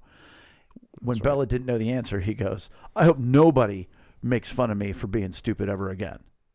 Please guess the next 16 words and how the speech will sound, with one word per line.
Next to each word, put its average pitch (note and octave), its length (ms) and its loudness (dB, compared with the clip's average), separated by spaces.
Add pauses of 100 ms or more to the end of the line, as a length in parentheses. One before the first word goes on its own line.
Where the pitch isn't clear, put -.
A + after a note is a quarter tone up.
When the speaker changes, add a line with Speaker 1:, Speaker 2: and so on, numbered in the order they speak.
(200)
Speaker 1:
after A2+ 200 -4
Bella G#2 240 -4
didn't G2+ 200 -10
know G#2+ 120 -6
the G#2 120 -6
answer F#2+ 240 -8
to F2+ 60 -6
this - 140 -12
question. - 380 -8 (240)
Speaker 2:
Hmm. A2 200 -6 (880)
Speaker 1:
Okay, G2+ 360 -6 (180)
she - 200 -6
felt A2 360 -4
what? C3+ 280 -2 (480)
Terribly A2 500 -2
alone G2+ 380 -4